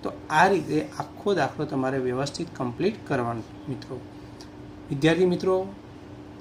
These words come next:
તો આ દાખલામાં તમને સમજણ પડી હશે. આ દાખલો મિત્રો એકવાર તમે વ્યવસ્થિત સમજી લેજો અને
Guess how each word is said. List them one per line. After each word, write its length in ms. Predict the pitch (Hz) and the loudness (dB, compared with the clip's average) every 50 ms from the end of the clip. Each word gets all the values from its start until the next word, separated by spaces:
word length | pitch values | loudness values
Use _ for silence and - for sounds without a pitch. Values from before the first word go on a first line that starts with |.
| - - | -6 -6
તો 100 | - - - - | -6 -4 0 4
આ 140 | 151 175 | 4 6
દાખલામાં 580 | 185 175 165 156 - 165 165 160 160 170 175 175 - - - - - | 6 6 6 4 4 2 2 4 4 4 2 2 0 -4 -8 -8 -2
તમને 400 | - 160 156 151 156 156 160 170 - - - - - | 4 6 8 8 8 6 4 2 -2 -6 -12 -12 -8
સમજણ 520 | - - 143 139 147 147 156 160 160 160 151 156 | -4 0 2 4 4 4 4 4 4 2 0 0
પડી 280 | 147 131 139 156 160 156 | 0 2 4 6 6 4
હશે. 280 | 156 - - 165 160 170 175 - - - - - - - - - - - - - - - - - - - - - - - - - - 156 | 4 0 -2 -4 -6 -6 -8 -10 -12 -14 -14 -14 -14 -14 -14 -14 -16 -16 -16 -16 -16 -16 -16 -16 -16 -16 -16 -16 -14 -12 -12 -4 2 2
આ 60 | 160 | 6
દાખલો 340 | 160 156 151 151 - 175 170 | 8 8 8 8 6 4 6
મિત્રો 320 | 165 156 165 160 165 170 | 4 4 4 4 4 6
એકવાર 480 | 156 147 147 - 156 156 160 160 165 175 - - | 4 4 2 2 4 6 6 6 4 2 -4 -4
તમે 300 | 147 143 143 147 151 156 | -2 0 0 2 0 0
વ્યવસ્થિત 580 | 160 139 135 131 143 156 151 - - 160 151 - 156 156 156 165 - - - | 0 0 0 0 2 0 0 0 0 0 0 2 2 2 2 2 -2 -6 -10
સમજી 440 | - - - 139 139 135 135 160 160 | -8 -4 0 2 2 4 4 4 4
લેજો 360 | 160 160 151 156 165 175 175 - - - - - - - - - - - - - - - - - - - | 4 4 2 2 -2 -4 -6 -8 -12 -16 -16 -16 -18 -18 -18 -18 -18 -18 -18 -16 -16 -16 -16 -10 0 4
અને 440 | 190 214 226 196 147 123 120 127 143 | 8 8 10 10 8 6 4 -2 -6